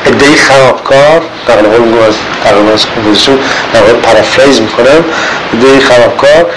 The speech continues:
اومدن کنفدراسیون سیاسی کردن. اه، آیرونی و طنز تاریخ در اینجاست که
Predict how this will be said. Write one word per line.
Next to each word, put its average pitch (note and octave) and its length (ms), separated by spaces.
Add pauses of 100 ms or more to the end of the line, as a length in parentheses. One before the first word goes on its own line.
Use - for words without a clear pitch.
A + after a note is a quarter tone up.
(160)
اومدن C#3 280
کنفدراسیون A#2 520
سیاسی A#2 400
کردن. G2+ 300 (840)
اه، C3 540
آیرونی C#3 440
و C3+ 80
طنز D#3+ 440
تاریخ C#3+ 340
در D#3 120
اینجاست C3+ 380
که F3 80